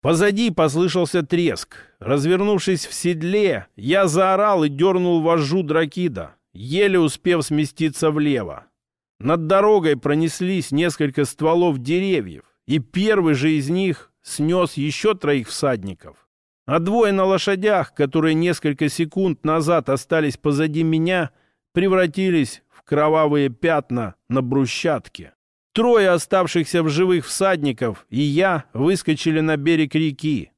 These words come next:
вдоль которого мне довелось проехать совсем недавно.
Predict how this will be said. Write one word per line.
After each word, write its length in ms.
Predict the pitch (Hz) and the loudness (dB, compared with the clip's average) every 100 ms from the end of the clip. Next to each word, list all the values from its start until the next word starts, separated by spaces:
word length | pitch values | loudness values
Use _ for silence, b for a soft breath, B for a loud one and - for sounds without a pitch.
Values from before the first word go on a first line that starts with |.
| - | -20
вдоль 360 | 113 135 156 | -6 0 0
которого 680 | 135 147 147 175 165 160 131 b b b - | 0 0 2 2 2 2 -2 b b b -4
мне 300 | 160 202 190 | 0 0 0
довелось 460 | 151 156 151 143 | 2 2 2 -2
проехать 640 | - 147 156 175 - 127 | -2 0 2 2 0 -4
совсем 440 | - 131 113 151 147 | -2 -4 -2 0 2
недавно. 600 | 156 147 131 87 85 | 0 0 -2 -4 -12